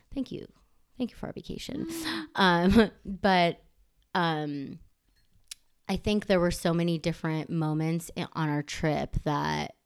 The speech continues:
Speaker 1: we were like, you know, just, like, not ideal situations. Like,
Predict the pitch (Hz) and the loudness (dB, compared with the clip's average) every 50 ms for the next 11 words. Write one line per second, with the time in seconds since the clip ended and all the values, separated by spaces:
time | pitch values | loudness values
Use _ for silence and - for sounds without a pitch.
0 | _ - 165 160 151 147 143 139 139 143 139 143 147 - - _ _ - _ - | _ -4 -4 -2 -2 -2 -2 -2 -4 -4 -4 -6 -8 -10 -16 _ _ -20 _ -20
1 | - _ _ _ _ - - - _ _ - 320 311 254 247 - 294 - - 370 | -20 _ _ _ _ -18 -18 -18 _ _ 2 4 4 4 4 2 -2 -4 -4 -4
2 | 359 - - 247 254 269 277 294 302 294 247 226 262 269 254 - - 254 - - | -6 -4 -4 0 0 2 2 2 2 0 2 4 2 2 2 0 -4 -4 -2 2
3 | 220 233 254 254 - - - 107 - 135 135 - - 170 151 143 143 147 - - | 4 4 4 2 0 -4 -6 -6 -6 -8 -8 -6 -4 -4 -4 -4 -4 -6 -10 -12
4 | - | -20